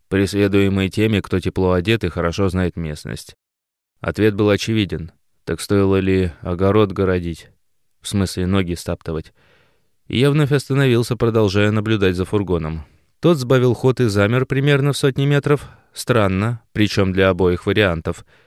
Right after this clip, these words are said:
Или меня просто собирались пристрелить издалека, чтобы не оставлять следов. Из фургона вышел человек. По крайней мере, одет он был не в блестящую одежду, и голову его не украшал шлем.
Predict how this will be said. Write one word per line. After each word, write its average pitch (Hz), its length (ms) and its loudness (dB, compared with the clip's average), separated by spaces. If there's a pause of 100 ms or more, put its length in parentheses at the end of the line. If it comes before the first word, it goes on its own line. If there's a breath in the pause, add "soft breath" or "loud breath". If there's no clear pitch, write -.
(160 soft breath)
Или 92 220 -2
меня 92 240 2
просто 92 340 -2
собирались 90 800 -2 (180)
пристрелить 90 640 -4
издалека, 87 580 -2
чтобы 82 360 -6
не 82 100 -4
оставлять 82 460 -4
следов. 90 500 -4 (640)
Из - 160 -4
фургона 165 440 2
вышел 156 300 0
человек. 110 680 0 (560)
По 87 100 0
крайней 95 320 2
мере, 92 240 2
одет 92 280 2
он 90 160 0
был 90 180 2
не 90 120 0
в 85 60 -2
блестящую 90 640 -2
одежду, 90 440 0
и 92 160 -2
голову 95 400 2
его 90 280 0
не 92 120 0
украшал 90 520 -2
шлем. 82 460 -4